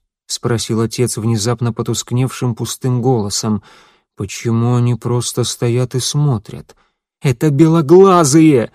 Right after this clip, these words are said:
в отчаянии объяснил Элиас. «Они убьют вас! Вы должны немедленно вернуться на берег!» Отец растерянно покачал головой. «Не понимаю.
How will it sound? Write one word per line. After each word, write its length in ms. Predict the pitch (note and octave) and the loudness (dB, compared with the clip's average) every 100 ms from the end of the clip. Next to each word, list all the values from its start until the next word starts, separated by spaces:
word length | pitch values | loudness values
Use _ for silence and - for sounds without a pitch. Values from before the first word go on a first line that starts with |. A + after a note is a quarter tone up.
| - | -14
в 100 | - | -6
отчаянии 640 | A#2+ A#2 - A#2+ G#2+ G#2 G#2+ | -4 -4 -4 -2 -2 -2 -2
объяснил 440 | A2 A2+ - A#2+ | -2 -4 -2 -2
Элиас. 540 | C3 B2 A2+ F#2+ - - - - | -2 -2 -2 -4 -8 -10 -14 -2
«Они 240 | F3 F3+ | 2 6
убьют 500 | G3 F#3 F#3 G#3+ D#3+ | 6 6 4 4 4
вас! 300 | B2 G#2+ - - - | 0 -4 -6 -8 0
Вы 140 | D#3+ | 4
должны 380 | F3 F#3 D#3+ G#3 | 6 6 6 6
немедленно 720 | G3+ G3+ G3+ A3 F#3 A3+ A3+ | 6 6 6 6 4 6 6
вернуться 540 | G#3+ A3+ G#3+ A3+ - B3 | 6 6 6 4 2 2
на 120 | A#3+ | 4
берег!» 540 | G#3 B3+ F#3 A#2 - _ _ _ _ _ _ _ _ | 4 6 6 4 -2 _ _ _ _ _ _ _ _
Отец 440 | A2+ F#2+ B2 A#2 | -10 -6 -6 -4
растерянно 560 | A#2 A2 - A#2+ A2 A2+ | -4 -6 -4 -4 -2 -4
покачал 440 | A#2 A#2 - A#2+ | -6 -8 -4 -2
головой. 500 | A2 A2+ A#2+ G#2+ F#2+ - - _ _ - | 0 0 0 -2 -4 -6 -20 _ _ -10
«Не 220 | G2+ G2 | -6 -6
понимаю. 880 | - G#2 A2 A2 A2 F#2 - - | -4 -2 0 2 0 -4 -10 -20